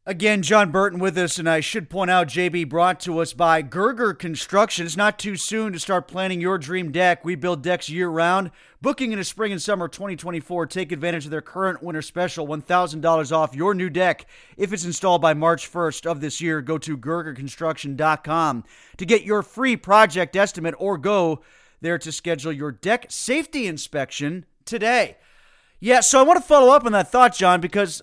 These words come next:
I, I think that's where a lot of people's heads are with the hiring of Arthur Smith, which is, okay, Najee is the poor man's Derrick Henry.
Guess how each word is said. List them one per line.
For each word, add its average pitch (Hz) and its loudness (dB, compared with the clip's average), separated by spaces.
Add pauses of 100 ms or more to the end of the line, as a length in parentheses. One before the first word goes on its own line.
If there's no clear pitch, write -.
I, 190 4
I 202 2
think 262 -6
that's 269 -2
where 226 4
a 208 4
lot 202 6
of - 2
people's 190 -6
heads 208 -4
are 151 2 (280)
with 190 0
the 190 2
hiring 214 0
of 143 -4
Arthur 160 0
Smith, 127 -8
which 170 -4
is, 190 -2 (340)
okay, 170 0 (300)
Najee 208 2 (300)
is 185 2
the 175 -6
poor 202 2
man's 180 0
Derrick 170 0
Henry. 135 -4